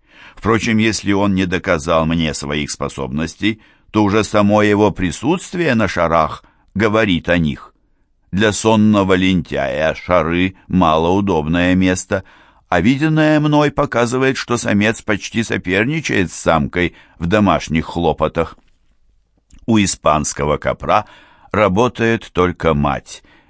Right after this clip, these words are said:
и в его жилье самое большее – четыре питомца. В подземелье лунного копра вместе живут и работают оба родителя, и здесь питомцев вдвое больше. Такая семья требует не только двойного ухода,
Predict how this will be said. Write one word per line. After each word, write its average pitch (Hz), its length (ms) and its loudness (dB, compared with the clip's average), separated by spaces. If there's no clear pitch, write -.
и 95 100 0
в 92 40 2
его 90 340 2
жилье 78 420 -2
самое 73 460 0
большее – 69 760 -4
четыре 71 520 -4
питомца. 64 760 -8
В - 80 -18
подземелье 95 800 2
лунного 73 640 -2
копра 90 440 -2
вместе 82 500 -2
живут 76 420 -6
и 78 40 -2
работают 76 840 -4
оба 73 320 -2
родителя, 69 760 -4
и 110 100 2
здесь 85 320 0
питомцев 107 720 -2
вдвое 76 480 -2
больше. 64 560 -8
Такая 90 420 2
семья 82 380 0
требует 80 560 -2
не 76 140 -4
только 78 400 -4
двойного 71 540 -4
ухода, 65 600 -6